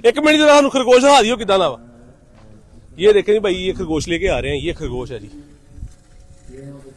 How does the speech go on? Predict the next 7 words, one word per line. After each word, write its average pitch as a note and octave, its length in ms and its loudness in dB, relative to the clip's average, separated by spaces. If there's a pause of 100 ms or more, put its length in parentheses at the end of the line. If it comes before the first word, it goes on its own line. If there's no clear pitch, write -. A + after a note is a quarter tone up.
(260)
ਇਹ D#3+ 260 -4
ਦੇਖੇਂ A#2 260 -14
ਜੀ, G#2+ 120 -16 (1000)
ਇਹ D3+ 100 -8
ਖਰਗੋਸ਼ D#3 400 -4
ਹੈ, F3+ 140 -6 (1300)
इसको - 300 -6